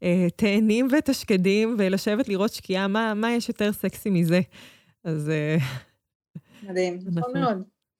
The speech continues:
Speaker 1: כן, לגמרי. אמ, יופי, היה ממש ממש מרתק. אנחנו מגיעים ממש לדקות האחרונות של ה-, של הפודקאסט, אה, ואני רוצה להוציא את המאזינים היקרים שלנו עם איזשהו טיפ, איזשהו משהו, אה,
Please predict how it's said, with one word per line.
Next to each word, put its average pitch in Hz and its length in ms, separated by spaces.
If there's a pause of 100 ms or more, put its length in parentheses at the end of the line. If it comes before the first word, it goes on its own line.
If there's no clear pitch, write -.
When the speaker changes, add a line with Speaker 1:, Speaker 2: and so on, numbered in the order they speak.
(340)
Speaker 1:
כן, 156 300
לגמרי. 151 420 (500)
אמ, 196 800 (240)
יופי, 233 340
היה 175 240
ממש 190 380
ממש 175 180
מרתק. 165 440
אנחנו 175 240
מגיעים 175 280
ממש 175 360
לדקות 165 320
האחרונות 160 380
של 156 200
ה-, 139 300
של 160 200
הפודקאסט, 202 640 (440)
אה, 175 60 (520)
ואני 170 220
רוצה 214 400
להוציא 226 420
את 226 80
המאזינים 160 480
היקרים 170 400
שלנו 170 320
עם 156 220
איזשהו 208 520 (140)
טיפ, 175 240 (280)
איזשהו 156 680
משהו, 202 680
אה, 180 160